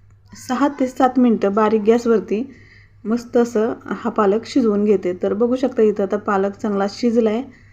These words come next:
छान असं दाटसर पण, दाटसर पण झालं आहे. आणि पालकाची भाजी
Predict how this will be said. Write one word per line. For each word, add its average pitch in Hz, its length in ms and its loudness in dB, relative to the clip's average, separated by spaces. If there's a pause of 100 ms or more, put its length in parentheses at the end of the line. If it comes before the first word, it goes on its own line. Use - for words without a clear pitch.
(1500)
छान 226 220 0
असं 226 160 0
दाटसर 226 360 0
पण, 233 260 -2
दाटसर 226 360 0
पण 240 200 2
झालं 233 220 4
आहे. 202 80 0
आणि 220 80 0
पालकाची 226 420 0
भाजी 240 340 0